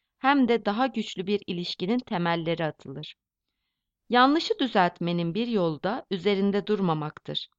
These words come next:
Üzerinde çok durulduğunda çocuk yanlışı yinelemeye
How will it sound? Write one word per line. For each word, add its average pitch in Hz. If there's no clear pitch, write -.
Üzerinde 226
çok 339
durulduğunda 180
çocuk 220
yanlışı 185
yinelemeye 165